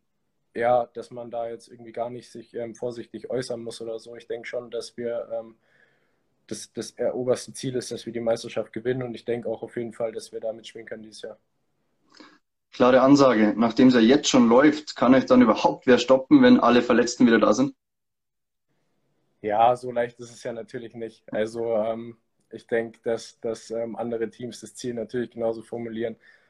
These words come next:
Speaker 1: Ähm, das macht's ja auch aus, eine deutsche Meisterschaft. Ähm,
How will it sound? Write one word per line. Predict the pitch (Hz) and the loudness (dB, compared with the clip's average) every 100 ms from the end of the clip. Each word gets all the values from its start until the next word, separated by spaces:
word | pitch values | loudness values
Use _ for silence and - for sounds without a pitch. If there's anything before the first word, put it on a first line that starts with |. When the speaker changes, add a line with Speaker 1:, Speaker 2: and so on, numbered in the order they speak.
| _ | _
Speaker 1:
Ähm, | - 117 113 | -8 -8 -8
das | 104 | -6
macht's | 117 - | -6 -2
ja | 117 | -2
auch | 104 | -2
aus, | 107 117 120 | -4 -6 -6
eine | |
deutsche | 117 113 117 | -6 -6 -6
Meisterschaft. | 113 107 110 117 110 - | -10 -10 -10 -10 -10 -12
Ähm, | 117 113 | -10 -10